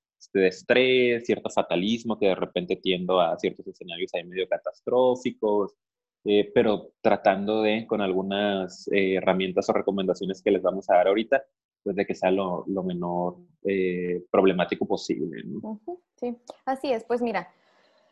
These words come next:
Speaker 2: si te fijas, ahí andamos en procesos diferentes, porque todos
Speaker 1: Ujú.
Speaker 2: los seres humanos somos diferentes,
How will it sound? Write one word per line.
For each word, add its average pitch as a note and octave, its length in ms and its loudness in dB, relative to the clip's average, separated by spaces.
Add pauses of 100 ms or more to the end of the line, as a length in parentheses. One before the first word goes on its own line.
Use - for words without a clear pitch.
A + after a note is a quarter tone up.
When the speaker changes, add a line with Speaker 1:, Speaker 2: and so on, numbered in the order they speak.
(160)
Speaker 2:
si - 120 -2
te A3+ 120 0
fijas, F#4+ 400 2 (560)
ahí G#3 180 2
andamos B3 460 2
en A3+ 100 0
procesos A3+ 500 0
diferentes, A3+ 920 2
porque G3+ 280 -4
todos G3+ 300 0
Speaker 1:
Ujú. C4 80 2
Speaker 2:
los C#4 180 0
seres C#4 280 -2
humanos C#4 400 -2
somos C#4 280 0
diferentes, D#4 560 2